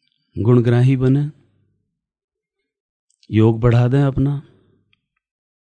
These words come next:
और सबसे ज़्यादा बाबा से इतना प्यार बढ़ा दो, इतना प्यार बढ़ा दो,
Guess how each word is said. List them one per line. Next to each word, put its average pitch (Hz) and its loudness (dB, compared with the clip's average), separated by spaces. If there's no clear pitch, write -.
और 135 -12
सबसे - -4
ज़्यादा 123 -2
बाबा 113 -2
से 123 -8
इतना 123 -6
प्यार 135 2
बढ़ा 117 0
दो, 120 -2
इतना 117 0
प्यार 123 -2
बढ़ा 104 -4
दो, 110 -8